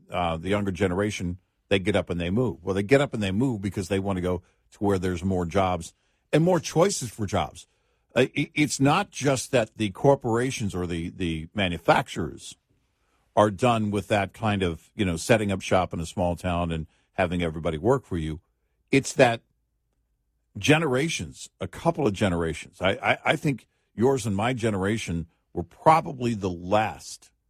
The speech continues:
to really adhere to that, to where you had this in your mind, "When I graduate high school or college, I'm gonna go to this manufacturer, I'm gonna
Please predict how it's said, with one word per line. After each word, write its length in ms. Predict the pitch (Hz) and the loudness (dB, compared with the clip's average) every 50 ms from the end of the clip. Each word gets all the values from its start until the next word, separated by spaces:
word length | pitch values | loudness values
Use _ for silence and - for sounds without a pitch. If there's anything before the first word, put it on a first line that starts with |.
| _ _ _ _ _ _ _ _ _ _ | _ _ _ _ _ _ _ _ _ _
to 120 | - 113 98 | -4 -2 0
really 320 | 98 113 117 117 107 101 | 0 0 0 0 -2 -4
adhere 440 | 98 87 - _ - 127 113 110 107 | -4 -6 -8 _ -2 0 0 0 0
to 160 | - - 90 | -2 -4 -2
that, 280 | 85 90 87 85 - - | 0 0 0 0 -4 -6
to 60 | 101 | -6
where 360 | 87 92 98 101 98 95 95 _ _ _ _ _ - | -2 0 0 0 0 -2 -4 _ _ _ _ _ -8
you 120 | 107 98 | -6 -4
had 280 | 98 104 120 123 123 107 | -2 2 2 2 2 2
this 280 | 113 113 101 - - - _ _ - | 0 -2 -2 -4 -8 -14 _ _ -2
in 160 | 120 127 135 | 0 0 2
your 140 | 135 127 120 | 0 0 0
mind, 520 | 113 110 107 104 101 92 92 92 92 90 - _ _ _ _ _ _ _ _ _ _ _ _ | 0 0 0 0 0 0 0 0 -2 -4 -6 _ _ _ _ _ _ _ _ _ _ _ _
"When 140 | - 107 95 | -2 0 0
I 60 | 90 | 0
graduate 540 | 82 85 - 120 123 107 110 127 123 117 101 | 2 4 4 4 2 0 -2 -2 -2 -2 -2
high 160 | 104 110 107 | -2 -2 -2
school 320 | 107 - - - 107 101 90 | -2 -4 -4 -4 -2 -2 -2
or 60 | 85 | -2
college, 500 | - - 110 104 101 98 87 85 80 - | -2 0 0 0 2 0 -2 -2 -4 -4
I'm 120 | 90 85 82 | -4 -2 -2
gonna 160 | 82 82 82 | -2 -4 -4
go 280 | 76 73 107 110 110 110 | -2 0 2 2 2 0
to 160 | 104 - 95 | -4 -6 -6
this 220 | 98 101 - - | -6 -6 -4 -2
manufacturer, 760 | 110 101 98 98 90 - 104 98 95 87 - - 95 95 90 - _ _ _ _ - | -2 -2 -2 -2 -4 -2 0 -2 -2 -2 -4 -4 -4 -4 -4 -6 _ _ _ _ -8
I'm 140 | 92 92 | -4 -2
gonna 220 | 92 92 87 80 | -2 0 -2 -2